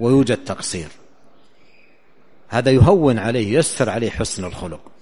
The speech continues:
والتعامل مع المواقف بمعاملة جميلة طيبة. قال: "يسهل عليه حسن الخلق وفعل المعروف والإحسان مع الناس".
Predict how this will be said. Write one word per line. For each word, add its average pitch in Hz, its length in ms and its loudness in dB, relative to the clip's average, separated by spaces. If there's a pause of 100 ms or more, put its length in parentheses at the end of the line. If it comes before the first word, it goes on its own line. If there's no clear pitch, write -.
(180)
والتعامل 120 580 -6
مع 117 220 -4
المواقف 139 680 -2 (680)
بمعاملة 123 640 -2
جميلة 113 460 -4
طيبة. 90 460 -8 (1120)
قال: 123 180 -2
"يسهل 123 540 -4
عليه 113 320 -4
حسن 147 340 -6
الخلق 165 400 0 (520)
وفعل 131 360 -6
المعروف 139 580 0 (460)
والإحسان 135 560 0
مع 101 160 -4
الناس". 95 600 -6